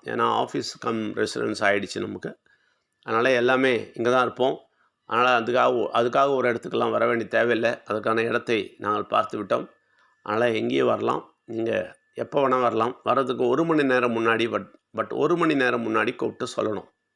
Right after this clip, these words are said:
அப்பதான் நாங்க எங்க பொசிஷன் சொல்ல முடியும். சடனா நீங்க வந்தீங்கன்னா முடியாது. அதனால ஒரு மணி நேரம் முன்னாடி கூப்பிட்டுட்டு அப்புறம் வாங்க. நிச்சயமா வாரத்துல ஒரு நாள் நிச்சயமா விசிட் பண்ணுங்க. யாரெல்லாம் ஞாயிற்றுக்கிழமை வந்துட்டு இருந்தீங்களோ,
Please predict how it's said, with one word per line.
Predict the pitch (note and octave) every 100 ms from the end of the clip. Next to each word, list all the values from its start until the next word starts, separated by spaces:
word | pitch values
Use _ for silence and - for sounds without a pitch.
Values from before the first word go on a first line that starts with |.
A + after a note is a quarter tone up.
| _ _ _ _ -
அப்பதான் | A2+ C3+
நாங்க | C#3+ A#2+ A#2
எங்க | A2+ G#2+ A#2
பொசிஷன் | A#2+ C3 B2
சொல்ல | - A2
முடியும். | A#2 G#2+ G#2 _ _ _ _ _ _ _ _ -
சடனா | B2 C3+ D#3
நீங்க | D#3 C3 B2
வந்தீங்கன்னா | B2 B2 C3+
முடியாது. | A2 A#2+ A2 G#2 F3+ - _ _ _ _ -
அதனால | G#2 A#2 D3 G3
ஒரு | - B2+ D#3+
மணி | E3 D3
நேரம் | C3+ B2 A#2+
முன்னாடி | A2+ A#2+ A#2+
கூப்பிட்டுட்டு | B2 A2 A#2 G#2+
அப்புறம் | - A#2+ A2
வாங்க. | G#2+ A#2 - _ _ _ _ _ _ _ _
நிச்சயமா | B2 - D3+ D3 E3 B2
வாரத்துல | B2+ D3 E3+ - C3+ B2
ஒரு | A#2
நாள் | B2+ C#3+ -
நிச்சயமா | B2 C3 - E3 D#3+ C#3
விசிட் | A#2 G#2 -
பண்ணுங்க. | A2 A2+
யாரெல்லாம் | C3 A#2 C3 C#3+
ஞாயிற்றுக்கிழமை | C3 A#2+ C3 B2+ A#2
வந்துட்டு | A2 A#2+
இருந்தீங்களோ, | A#2 A2 A2+ C3+